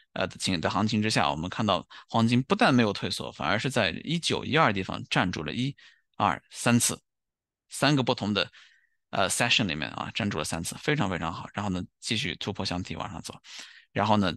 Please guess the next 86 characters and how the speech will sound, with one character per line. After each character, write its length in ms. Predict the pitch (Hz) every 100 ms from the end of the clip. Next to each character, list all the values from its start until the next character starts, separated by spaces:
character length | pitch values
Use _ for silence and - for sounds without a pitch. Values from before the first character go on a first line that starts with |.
| -
其 140 | -
实 160 | - 127
在 160 | 135
突 140 | 113 135
破 100 | 127
箱 160 | 120
体 80 | 120
往 140 | 80
上 120 | 98 107
走 160 | -
的 40 | -
时 120 | -
候， 40 |
我 40 | 80
们 60 |
就 140 | 87 90
应 100 | 87
该 160 | 92 87
注 140 | 98
意， 140 | 87
可 280 | 82 - 92
能 200 | 85 80
啊， 200 | 90 92 -
可 140 | - 95
能 120 | 95
是 240 | - 95 - - - - _ _ _
这 120 | -
次 140 | 101 98
的 180 | 87
steam， 440 | 57 - 120 101 76
这 100 | 104
次 80 | -
的 80 | -
puff 220 | - 107 - -
可 140 | - 87
能 80 |
要， 140 | 85 76 82
要 140 | - 80
run 240 | 90 87
out， 180 | 90 69 -
因 160 | 143 85
为 60 |
到 160 | 85 87
了 80 | 90
一 40 |
九 140 | 117 101
四 160 | -
零、 240 | 117 135 - _ _ _ _ _ _ _ _
五 120 | 110
三 360 | 95 135 143 156 - _
啊， 140 | - 90
然 140 | 82
后 380 | - _ _ 95
继 160 | - 120
续 200 | - 92
到 200 | 98 76
这 140 | 90
个， 180 | 90 78 - _
啊， 120 | - -
七 220 | - 170
零 200 | 117 117
是 60 | 117
吧？ 160 | 104 - - - -
非 240 | - - 156
常 180 | 104
高。 180 | 101 90
那 60 | 107
么 160 | 110 98
当 140 | 127
然 80 | 131
我 60 |
们 60 | 101
看 120 | 113
到 80 | 110
中 160 | 107 113
间 160 | 113
的 80 | 110
有 160 | 82 90
一 60 |
波 240 | 101 104 101
这 100 | 95
个 80 |
buff 360 | 92 107 98 -
来 100 | 90
自 160 | 104
于 100 | 95